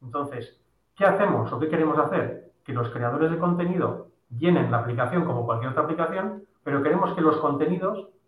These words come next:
les pertenezcan a ellos. Es decir, si yo aporto contenido a la aplicación, ese contenido va a ser mío. Y por el hecho de ser mío, yo lo que voy a hacer es recibir unos royalties cuando, eh, los turistas accedan a dichos contenidos.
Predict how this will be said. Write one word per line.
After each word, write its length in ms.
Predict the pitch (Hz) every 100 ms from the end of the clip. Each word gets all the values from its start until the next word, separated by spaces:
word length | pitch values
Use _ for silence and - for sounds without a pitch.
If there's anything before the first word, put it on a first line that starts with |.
| _
les 240 | 139 139 139
pertenezcan 580 | 120 113 120 - 117
a 120 | 107 -
ellos. 120 | - _ _ _ _ _ _ _
Es 140 | 131
decir, 140 | 156 -
si 240 | - 123
yo 160 | 151 185
aporto 460 | 160 180 - 123
contenido 500 | 123 117 117 151 160
a 40 | 117
la 80 | 113
aplicación, 640 | 120 131 160 190 220 - - _ _ -
ese 200 | 175 185
contenido 480 | 175 175 175 180
va 100 | 170
a 60 | 165
ser 200 | 151 120
mío. 300 | 127 110 - _ _ _ _ _
Y 80 | 160
por 200 | 135 127
el 80 | 151
hecho 200 | - 117
de 100 | 117
ser 160 | 151
mío, 460 | 170 196 214 - - _ _ _
yo 140 | 131
lo 100 | 156
que 60 | 156
voy 120 | 156
a 40 | 160
hacer 180 | 175
es 80 | 185
recibir 580 | 143 135 139 165 - -
unos 220 | 160 175 170
royalties 680 | 165 190 190 190 220 - _ _ _ _ _ _ _
cuando, 800 | 165 170 180 180 196 - - - _ _
eh, 640 | 147 127 120 117 117 117 117
los 280 | 143 135 -
turistas 560 | 139 147 160 175 202 -
accedan 640 | - - - 143 160 175 -
a 80 | 120
dichos 260 | 117 117
contenidos. 600 | 113 110 107 - 110 -